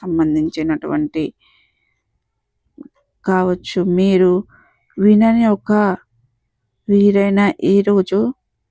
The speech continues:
అనే అవకాశం అయితే ఖచ్చితంగా లభిస్తుంది. చాలా ప్రయత్నాలు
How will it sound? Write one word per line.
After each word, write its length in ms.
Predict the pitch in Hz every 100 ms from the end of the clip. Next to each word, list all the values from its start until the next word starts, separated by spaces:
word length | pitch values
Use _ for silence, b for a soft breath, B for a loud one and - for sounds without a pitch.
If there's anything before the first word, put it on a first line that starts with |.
| _ _ _ _ _ _ _ _ _ _ -
అనే 160 | 196 202
అవకాశం 560 | 180 180 208 196 185 185
అయితే 240 | 185 196
ఖచ్చితంగా 600 | 196 214 208 196 175 175
లభిస్తుంది. 640 | 175 170 165 - - 165 175
చాలా 320 | 175 160 160
ప్రయత్నాలు 580 | - 175 185 - 196